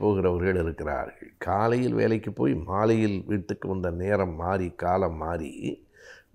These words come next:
மாலையிலே வேலைக்கு போய்விட்டு மறுநாள் காலையிலே வருகிற தகவல் தொழில்நுட்ப பணிகள் இன்றைக்கு இருக்கின்றன. பெண்கள்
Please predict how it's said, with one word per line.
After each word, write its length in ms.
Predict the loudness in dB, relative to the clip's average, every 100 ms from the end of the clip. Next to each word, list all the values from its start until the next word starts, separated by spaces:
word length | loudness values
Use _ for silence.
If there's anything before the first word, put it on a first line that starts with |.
| 2
மாலையிலே 520 | 4 6 8 8 8 8
வேலைக்கு 280 | 8 6 4
போய்விட்டு 340 | 4 4 4 2 4
மறுநாள் 480 | 6 8 8 6 6
காலையிலே 360 | 6 8 8 8
வருகிற 300 | 8 8 8 6 4 0 -2 2
தகவல் 400 | 4 4 4 2
தொழில்நுட்ப 520 | 2 4 2 -2 -6 -2
பணிகள் 360 | 0 2 0 -4 -4
இன்றைக்கு 300 | -2 -2 -2 -4
இருக்கின்றன. 460 | -4 -8 -8 -6 -4 -4 0
பெண்கள் 380 | 0 2 2